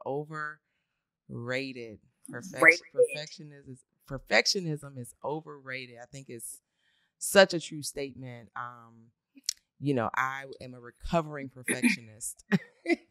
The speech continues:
Speaker 1: Um,
Speaker 2: Exactly.
Speaker 1: and, and because we all, I mean, that's, again, another podcast. I think we said that, like, four times in the episode, but
Speaker 2: <laughs> We did.
Speaker 1: um, because for this relent-, I'm always in this relentless pursuit of what I thought was
Speaker 2: Mm,
Speaker 1: perfectionism.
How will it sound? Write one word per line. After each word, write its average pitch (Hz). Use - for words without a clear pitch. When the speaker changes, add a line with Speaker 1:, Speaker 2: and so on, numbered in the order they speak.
Speaker 1:
Um, 254
Speaker 2:
Exactly. 285
Speaker 1:
and, 180
and 151
because 180
we 202
all, 175
I 175
mean, 175
that's, 135
again, 127
another 120
podcast. 123
I 123
think 127
we 139
said 127
that, 127
like, 120
four 131
times 123
in 123
the 120
episode, 120
but 117
Speaker 2:
<laughs> -
We 320
did. 311
Speaker 1:
um, 120
because 147
for 147
this 143
relent-, 139
I'm 143
always 156
in 147
this 139
relentless 127
pursuit 160
of 131
what 135
I 123
thought 143
was 123
Speaker 2:
Mm, -
Speaker 1:
perfectionism. 151